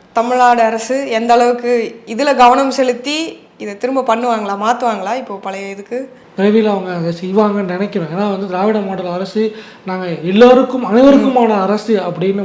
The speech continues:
Speaker 2: முதலமைச்சர் கிளைம் பண்றாரு. உண்மையிலேயே அவருடைய வார்த்தை உண்மையாக இருந்தால்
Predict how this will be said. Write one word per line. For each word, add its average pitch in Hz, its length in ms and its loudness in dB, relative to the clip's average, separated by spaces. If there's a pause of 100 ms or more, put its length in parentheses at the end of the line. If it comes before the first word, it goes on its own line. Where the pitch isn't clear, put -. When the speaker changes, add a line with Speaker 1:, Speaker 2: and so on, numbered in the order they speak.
Speaker 2:
முதலமைச்சர் 190 480 -4
கிளைம் 196 240 -4
பண்றாரு. 175 440 -4 (460)
உண்மையிலேயே 226 720 6
அவருடைய 180 400 -4
வார்த்தை 220 600 0 (640)
உண்மையாக 185 460 -2
இருந்தால் 175 340 -2